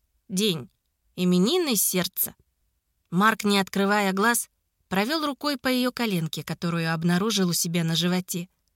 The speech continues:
затем по спине, плечу, груди. «Нет, так нельзя, погоди».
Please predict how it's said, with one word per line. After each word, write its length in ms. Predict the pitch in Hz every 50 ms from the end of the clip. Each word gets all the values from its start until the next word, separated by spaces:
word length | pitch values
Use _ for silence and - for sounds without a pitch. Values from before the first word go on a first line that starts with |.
| _ _ _
затем 460 | - 170 190 190 - 320 339 339 320 - _ _ _ _ _
по 80 | - 170
спине, 560 | - - - 175 170 170 170 170 185 190 190 _ _ _ _ _ _ _
плечу, 560 | - 180 165 165 - - - 190 180 180 - _ _ _ _ _ _ _
груди. 560 | 175 180 170 165 156 156 156 160 156 165 - _ _ _ _ _ _ _
«Нет, 420 | 202 220 233 240 240 208 180 - _
так 220 | - 208 - -
нельзя, 480 | 233 240 254 240 226 220 226 190 170 165
погоди». 640 | - 202 214 269 294 269 240 247 240 180 165 180